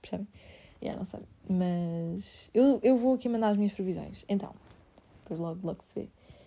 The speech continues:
Que é, eu acho que, hum, é que dizem que no final, não, que antes de, antes do verão,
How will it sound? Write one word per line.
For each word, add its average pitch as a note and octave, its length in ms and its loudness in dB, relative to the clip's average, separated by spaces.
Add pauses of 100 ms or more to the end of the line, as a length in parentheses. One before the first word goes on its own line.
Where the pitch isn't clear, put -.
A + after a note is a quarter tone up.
(280)
Que - 160 0
é, - 140 0
eu A3+ 260 4
acho G#3+ 440 -2
que, F3+ 380 0 (680)
hum, F#3+ 960 0 (320)
é C4 80 0
que B3+ 100 -6
dizem C4 300 2
que A#3 140 -8
no A3 60 -2
final, A#3+ 460 -4
não, G#3 300 2
que - 180 -4
antes C#4+ 380 -2
de, G3+ 540 0 (160)
antes C4+ 240 0
do A3 100 -2
verão, F3+ 420 -2